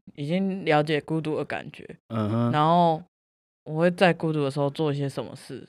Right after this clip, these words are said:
Speaker 2: 看事情的角度。
Speaker 1: 对，对，对，对，对，就是有点，比如说静下心这样的概念。
Speaker 2: 哦，让我一个人静一静
Speaker 1: 对，对，对，对，
Speaker 2: 的这种感觉。
Speaker 1: 对，对。
Speaker 2: 所以你有没有发现我大学的时候和现在差很多？我现在比较孤僻一点。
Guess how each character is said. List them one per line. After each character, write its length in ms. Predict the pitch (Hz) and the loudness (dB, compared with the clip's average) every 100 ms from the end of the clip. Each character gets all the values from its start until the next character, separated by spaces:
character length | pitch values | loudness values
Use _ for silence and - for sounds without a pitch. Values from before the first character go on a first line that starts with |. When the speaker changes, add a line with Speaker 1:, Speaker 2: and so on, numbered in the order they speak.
| _ _ _ | _ _ _
Speaker 2:
看 220 | - 185 | 4 4
事 180 | 160 180 | 6 4
情 140 | 127 | 4
的 100 | 117 | 2
角 240 | 113 110 87 | 2 0 -2
度。 240 | - 107 90 _ _ | -4 -4 -6 _ _
Speaker 1:
对， 180 | - 185 | 8 10
对， 140 | 165 160 | 10 8
对， 180 | 156 | 4
对， 160 | 147 147 | 2 0
对， 200 | 139 131 | -2 -4
就 120 | - | -2
是 240 | 202 214 202 | 2 2 2
有 140 | - 220 | 6 8
点， 280 | 240 160 151 _ _ - | 8 6 0 _ _ -2
比 60 | 160 | 2
如 60 | |
说 180 | 170 185 | 6 6
静 200 | 180 185 | 6 4
下 220 | 170 160 | 6 4
心 400 | 147 - 131 131 139 | 2 -2 -8 -8 -2
这 100 | 151 | 0
样 120 | 135 | 0
的 60 | 131 | -4
概 180 | 143 | -4
念。 200 | 127 120 | -2 0
Speaker 2:
哦， 280 | 117 123 120 | 4 4 4
让 180 | 131 165 | 6 6
我 140 | 127 113 | 8 6
一 100 | 156 | 6
个 120 | 139 | 6
人 180 | 117 113 | 4 2
静 240 | - 143 | 4 4
一 140 | 117 113 | 4 4
静 260 | 143 123 98 _ | 4 4 2 _
Speaker 1:
对， 160 | - 190 | 6 8
对， 140 | 202 | 10
对， 140 | 202 208 | 10 10
对， 160 | 214 | 10
Speaker 2:
的 0 | |
这 60 | 202 | 10
种 180 | 202 180 | 10 8
感 160 | 120 - | 6 -2
觉。 80 | - | -12
Speaker 1:
对， 80 | - | 4
对。 340 | 165 143 101 - - | 6 8 4 -4 -2
Speaker 2:
所 200 | - 196 | 6 8
以 40 | |
你 80 | 196 | 10
有 40 | |
没 80 | 185 | 10
有 100 | 175 | 8
发 160 | 147 160 | 8 6
现 140 | 160 | 8
我 140 | 131 107 | 6 6
大 220 | - 143 | 6 6
学 160 | - | 4
的 100 | 101 | 0
时 220 | 107 - 101 | -2 -2 -2
候 240 | 120 101 | 0 0
和 200 | - 139 | 2 4
现 160 | 127 127 | 6 4
在 80 | |
差 260 | 117 - 104 | 2 2 0
很 160 | 101 98 | 0 -4
多？ 280 | - 82 - _ _ _ | -8 -14 -14 _ _ _
我 100 | 120 | 2
现 120 | 170 | 6
在 120 | 165 | 6
比 100 | 147 | 6
较 140 | 117 143 | 6 4
孤 260 | - 127 | 6 4
僻 220 | 120 135 107 | 4 2 2
一 120 | 113 | 2
点。 240 | - 95 | 0 -8